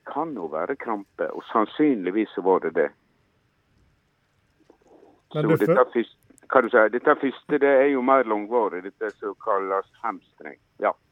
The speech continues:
Speaker 2: Vi får tro du springer det av deg. <laughs>
Speaker 1: Ja.
Speaker 2: Ja. Nei, men vi er i alle fall, eh, mektig imponert,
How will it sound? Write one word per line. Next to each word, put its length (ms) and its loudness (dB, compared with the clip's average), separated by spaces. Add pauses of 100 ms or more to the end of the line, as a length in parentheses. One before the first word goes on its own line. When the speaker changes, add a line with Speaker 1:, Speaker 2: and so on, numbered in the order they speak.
(260)
Speaker 2:
Vi 120 0
får 160 -2
tro 160 6
du 100 4
springer 360 4
det 80 8
av 160 6
deg. 260 -2 (280)
<laughs> 100 0 (340)
Speaker 1:
Ja. 220 6 (160)
Speaker 2:
Ja. 200 0 (1600)
Nei, 200 12
men 140 10
vi 140 10
er 160 12
i 40 10
alle 140 10
fall, 340 8
eh, 120 8
mektig 420 4 (100)
imponert, 640 4